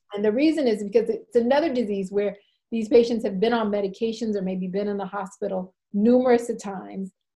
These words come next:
and interfaced with the healthcare system numerous times. And by the time they get to you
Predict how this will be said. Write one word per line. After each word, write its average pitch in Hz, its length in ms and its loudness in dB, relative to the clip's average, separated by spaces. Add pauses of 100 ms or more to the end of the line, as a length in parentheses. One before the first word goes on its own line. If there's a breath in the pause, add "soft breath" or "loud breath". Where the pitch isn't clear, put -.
(120)
and 214 120 -4
interfaced 214 480 0
with 196 100 -6
the 202 60 -4
healthcare 190 340 -6
system 190 380 -4
numerous 233 460 0
times. 185 420 -12
And 196 80 -6
by 214 140 2
the 226 80 -4
time 269 280 -4
they 254 160 6
get 233 260 -2
to 214 100 -4
you 226 720 -2